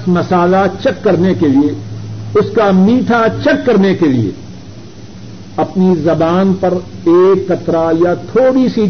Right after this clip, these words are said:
چیز رکھنا اس کی اجازت ہے۔ اور خاص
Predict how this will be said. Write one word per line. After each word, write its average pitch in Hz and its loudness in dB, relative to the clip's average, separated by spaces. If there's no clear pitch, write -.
چیز 277 4
رکھنا 202 -2
اس - -2
کی 196 -2
اجازت 143 0
ہے۔ - -6
اور 135 0
خاص 156 0